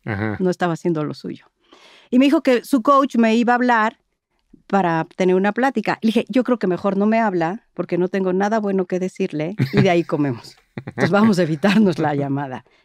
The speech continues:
Speaker 2: Y no me llamó. Fue un cambio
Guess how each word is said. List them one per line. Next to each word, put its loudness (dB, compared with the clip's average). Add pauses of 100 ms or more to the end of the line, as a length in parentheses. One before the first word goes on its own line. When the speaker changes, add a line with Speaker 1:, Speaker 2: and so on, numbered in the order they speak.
Speaker 2:
Y 2
no 4
me 2
llamó. -2 (1000)
Fue 2
un 2
cambio 2